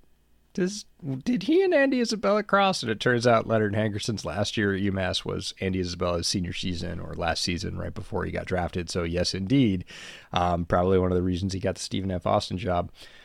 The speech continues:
So when you develop players, especially at small schools, you will get noticed and get another chance to go do it at other schools. So, uh, really interesting, um, that,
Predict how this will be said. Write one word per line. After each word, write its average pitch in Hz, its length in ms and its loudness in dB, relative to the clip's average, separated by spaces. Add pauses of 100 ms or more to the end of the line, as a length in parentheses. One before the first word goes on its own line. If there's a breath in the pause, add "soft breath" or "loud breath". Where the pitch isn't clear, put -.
(240 soft breath)
So 98 580 4
when 113 380 4
you 139 240 6
develop 139 540 6 (260)
players, 113 480 6
especially 104 560 2
at 104 100 4
small 107 300 2
schools, 104 560 2
you 95 180 0
will 113 400 4
get 117 300 6
noticed 117 480 4
and 98 160 -2
get 92 160 0
another 92 260 0
chance 98 380 0
to 101 100 -4
go 98 160 2
do 95 220 2
it 98 80 2
at 95 100 -4
other 120 180 2
schools. 85 380 -4
So, 90 560 2 (340)
uh, 107 120 -4 (100)
really 104 580 4
interesting, 90 760 -2 (120)
um, 87 640 -2 (200)
that, 92 480 0